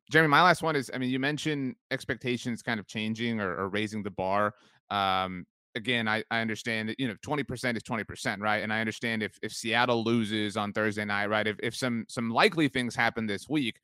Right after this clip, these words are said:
um, then, you know, Detroit could, could end this week with a fifty percent probability towards making the playoffs. And that obviously gets everybody really excited. But,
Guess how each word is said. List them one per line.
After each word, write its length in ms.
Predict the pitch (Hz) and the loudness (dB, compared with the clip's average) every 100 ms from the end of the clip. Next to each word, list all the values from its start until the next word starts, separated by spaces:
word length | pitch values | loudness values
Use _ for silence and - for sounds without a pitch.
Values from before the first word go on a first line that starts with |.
| _ _ - | _ _ 0
um, 400 | 104 101 98 95 | 2 4 2 0
then, 320 | 110 107 - | -2 -2 -6
you 100 | 123 | -6
know, 60 | 113 | -4
Detroit 400 | 101 - 131 120 | -4 -2 0 0
could, 200 | 127 110 - | -2 -4 -2
could 140 | 127 | -2
end 160 | 123 123 | 0 -2
this 120 | 113 | -2
week 80 | 123 | -4
with 80 | 110 | -4
a 60 | 98 | -4
fifty 180 | 180 143 | -6 -6
percent 380 | 107 - 101 | -8 -6 -4
probability 560 | 107 98 90 95 95 92 | -2 -2 -2 -4 -2 -6
towards 260 | - 95 101 | -6 -6 -4
making 240 | 98 98 | -6 -6
the 60 | 95 | -8
playoffs. 460 | - 95 87 90 | -4 -2 0 -2
And 80 | 101 | 0
that 120 | 113 | 4
obviously 400 | 123 117 113 113 | 4 4 0 -2
gets 180 | 107 107 | -2 -2
everybody 280 | 101 95 92 | -2 -2 0
really 240 | 117 113 | 0 0
excited. 320 | 107 - 101 | -2 -4 -2
But, 100 | 101 | -2